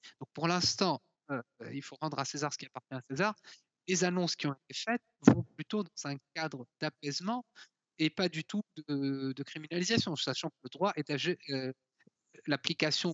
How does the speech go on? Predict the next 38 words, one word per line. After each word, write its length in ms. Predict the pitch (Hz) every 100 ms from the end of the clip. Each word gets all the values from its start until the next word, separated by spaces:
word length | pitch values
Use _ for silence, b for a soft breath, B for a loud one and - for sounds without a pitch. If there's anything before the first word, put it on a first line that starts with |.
| -
même 200 | 160 147 -
du 80 | 131 -
droit 200 | 180 233 _ B B _
est 200 | 160 -
assez 320 | 147 143 185
dure 460 | 165 131 196 220 - _ -
envers 320 | 135 156 156
les 160 | 143
étrangers. 420 | 135 - 127 143 202
Donc, 380 | _ _ 131
euh, 500 | 131 127 123 123 123 120 B B _ _
euh, 520 | 135 120 117 117 113 123
c'est, 840 | - - - - 143 143 147 143
euh, 200 | 127 123
il 360 | 123 _ _ 131
y 0 |
a 40 | -
déjà 240 | 135 175 165
des 100 | 143
peines 120 | 143
de 80 | 135
prison 400 | - 135 - 160 -
pour, 240 | 135 123
pour 160 | - 127
séjour 260 | 139 131 127
irrégulier 480 | 123 120 - 143 175
et 60 |
des 100 | 139
peines 140 | - 127
de 60 |
prison 220 | 123 - - _
pour 80 | _
franchissement 380 | - 123 - -
irrégulier 440 | 131 123 123 131 127
de, 140 | 131 - B B B B _ _ _ _ - - 160 139 -
de 140 | 147
la 100 | 139
frontière. 440 | 123 - 139 208